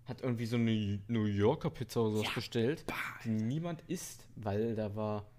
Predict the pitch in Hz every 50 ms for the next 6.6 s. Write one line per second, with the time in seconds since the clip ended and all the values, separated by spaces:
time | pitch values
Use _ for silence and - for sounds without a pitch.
0 | - - - - - 113 98 - - - 139 113 104 110 - - 143 151 233 -
1 | 254 208 127 98 98 - - - - - - 120 113 101 101 - - 147 156 147
2 | - - 185 165 156 170 175 190 190 202 202 208 214 - - - - - - -
3 | 131 131 131 131 127 123 123 127 165 165 165 160 - - - - - - 123 127
4 | - - - - 190 190 202 220 226 233 240 - - - - - - - - -
5 | - - - - - - - 127 123 127 123 123 120 - - - 120 120 - 117
6 | 107 127 143 143 - - 185 196 208 220 226